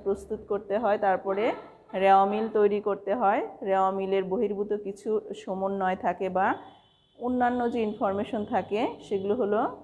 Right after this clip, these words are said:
সমন্বয় বা সমন্বয় দাখিলা, তারপরে আসে সমন্বিত রেওয়া মিল, অর্থাৎ পূর্বের রেওয়া মিল plus সমন্বয় মিলে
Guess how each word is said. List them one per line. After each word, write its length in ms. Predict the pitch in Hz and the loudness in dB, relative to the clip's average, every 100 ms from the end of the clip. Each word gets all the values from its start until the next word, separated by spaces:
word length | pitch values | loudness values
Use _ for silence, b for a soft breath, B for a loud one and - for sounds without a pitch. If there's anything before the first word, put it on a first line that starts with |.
| - | -20
সমন্বয় 720 | - 214 208 196 196 196 247 | -12 -6 -2 -2 0 0 2
বা 140 | 247 202 | 0 -2
সমন্বয় 520 | - 202 196 190 185 | -4 -4 -2 -2 2
দাখিলা, 540 | 185 185 202 208 269 392 | 2 0 0 0 0 2
তারপরে 440 | 196 185 190 190 | 0 2 2 2
আসে 180 | 196 226 | 0 -6
সমন্বিত 680 | - 190 190 190 190 185 196 247 B B B 175 | -10 -8 -4 -4 -4 -4 -2 -2 B B B -2
রেওয়া 220 | 190 185 | 2 2
মিল, 160 | 185 185 | 2 -2
অর্থাৎ 280 | 180 208 202 | -2 -4 -6
পূর্বের 420 | 208 202 202 214 202 | -4 -2 2 2 4
রেওয়া 220 | 196 196 | 2 2
মিল 200 | 208 220 | -2 -4
plus 340 | 196 185 208 | 0 0 0
সমন্বয় 540 | - 190 190 190 196 196 | -8 -6 -4 -2 -2 -2
মিলে 360 | 190 185 202 | -2 -2 0